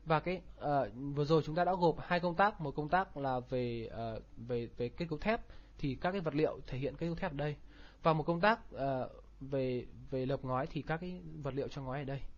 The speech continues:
thì chúng ta đã thấy rõ là phần mềm ngoài cái chức năng chỉnh sửa định mức thì chúng ta còn có một cái chức năng nữa,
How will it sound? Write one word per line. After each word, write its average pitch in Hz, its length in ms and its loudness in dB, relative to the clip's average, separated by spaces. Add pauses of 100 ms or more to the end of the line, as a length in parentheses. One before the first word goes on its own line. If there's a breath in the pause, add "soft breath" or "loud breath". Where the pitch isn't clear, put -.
(220)
thì 120 160 -4
chúng 127 120 -10
ta 139 80 -2
đã 135 100 -4
thấy 135 220 -6
rõ 156 240 -2 (440 loud breath)
là 117 280 -6 (720)
phần 139 200 -2
mềm 135 220 0
ngoài 135 220 0
cái 139 80 -6
chức 196 140 -4
năng 180 180 0
chỉnh 147 160 -6
sửa 113 260 -4
định 135 200 -4
mức 214 120 0 (100)
thì 135 160 -6
chúng 135 140 -8
ta 156 140 -2
còn 127 260 -4
có 123 120 -6
một 147 180 -6
cái 151 100 -8
chức 175 140 -8
năng 160 220 -2
nữa, 185 200 -2